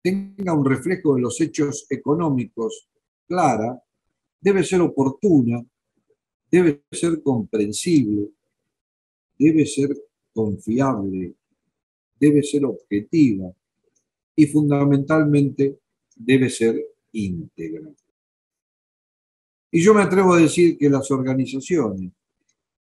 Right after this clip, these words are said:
no pueden ser indiferentes a la problemática ambiental y a su repercusión en la situación económica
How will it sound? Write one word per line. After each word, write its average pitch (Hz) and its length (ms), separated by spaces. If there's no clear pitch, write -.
no 147 200
pueden 139 380
ser 120 200
indiferentes 117 840
a 113 60
la 110 160
problemática 110 640
ambiental 104 680
y 120 120
a 123 80
su 190 260
repercusión 160 840
en 151 220
la 120 120
situación 131 640
económica 147 760